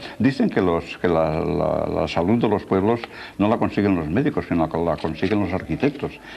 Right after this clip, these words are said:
en el sentido de que en las casas entra más luz, eh, en fin, son más sanas, en definitiva. Pero la, los arquitectos también destruyen la historia sentimental de la ciudad.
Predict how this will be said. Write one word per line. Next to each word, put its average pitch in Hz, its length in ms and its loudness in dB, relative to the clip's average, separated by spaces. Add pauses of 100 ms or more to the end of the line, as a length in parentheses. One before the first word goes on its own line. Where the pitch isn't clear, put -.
(120)
en 90 120 2
el 82 40 2
sentido 95 380 2
de 117 100 4
que 98 120 0
en 85 40 0
las 78 140 -2
casas 107 340 0 (260)
entra 85 240 0
más 82 200 -2
luz, 127 220 4 (340)
eh, 92 460 4
en 80 80 0
fin, 113 220 4
son 98 160 2
más 90 140 2
sanas, 85 320 0 (540)
en 104 160 4
definitiva. 104 680 4 (440)
Pero 135 400 4
la, 101 520 6
los 95 360 2
arquitectos 113 480 0
también 113 300 4
destruyen 107 460 2
la 85 80 2
historia 90 320 0
sentimental 78 580 -2
de 67 80 -6
la 65 80 -6
ciudad. - 320 -8